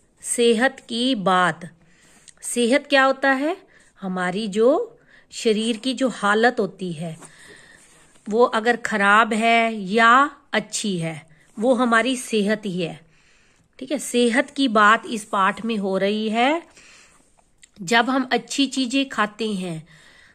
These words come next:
तो फ्रूट हो गए, ड्राई फ्रूट, फ्रूट्स, फल, सब्जियां, उससे हमारी स-, सेहत जो है, हमारी तबीयत जो है ठीक रहती है।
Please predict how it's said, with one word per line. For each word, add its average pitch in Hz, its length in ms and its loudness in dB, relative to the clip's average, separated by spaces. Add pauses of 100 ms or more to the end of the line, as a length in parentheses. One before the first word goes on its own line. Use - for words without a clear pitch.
(180)
तो 240 420 0 (540)
फ्रूट 220 460 -4
हो 208 140 -2
गए, 190 440 -2 (100)
ड्राई 202 300 -2
फ्रूट, 214 440 -6 (120)
फ्रूट्स, 214 640 -6 (420)
फल, 214 540 0 (160)
सब्जियां, 208 720 -2 (220)
उससे 214 300 -4
हमारी 190 340 -4
स-, 196 140 -12
सेहत 196 600 -6
जो 196 180 -4
है, 214 120 -2
हमारी 185 320 -6
तबीयत 190 380 -4
जो 202 140 -4
है 262 120 -2
ठीक - 340 -8
रहती 160 420 -14
है। 165 80 -18